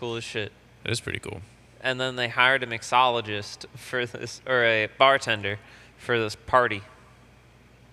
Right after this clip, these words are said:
Speaker 2: Mm-hmm.
Speaker 1: that they threw. And he was making, like, all these, uh, drinks with, like, whiskey and stuff. And I was like,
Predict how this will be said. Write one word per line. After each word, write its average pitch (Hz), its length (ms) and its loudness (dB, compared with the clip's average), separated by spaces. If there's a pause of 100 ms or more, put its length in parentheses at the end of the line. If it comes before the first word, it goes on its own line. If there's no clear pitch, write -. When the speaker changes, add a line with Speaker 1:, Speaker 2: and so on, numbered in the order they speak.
Speaker 2:
Mm-hmm. 101 180 -8
Speaker 1:
that 113 160 0
they 110 160 0
threw. 104 300 -4 (580)
And 113 200 -2
he 110 60 0
was 110 160 -6
making, 113 380 -4
like, 107 220 -2 (140)
all 113 200 2
these, 113 240 -6 (240)
uh, 107 520 -2
drinks 123 340 -4
with, 104 140 -12
like, 107 180 -6
whiskey 117 340 -4
and 101 140 -10
stuff. 104 300 -6
And 107 80 -8
I 104 40 -6
was 104 140 -8
like, 107 140 -6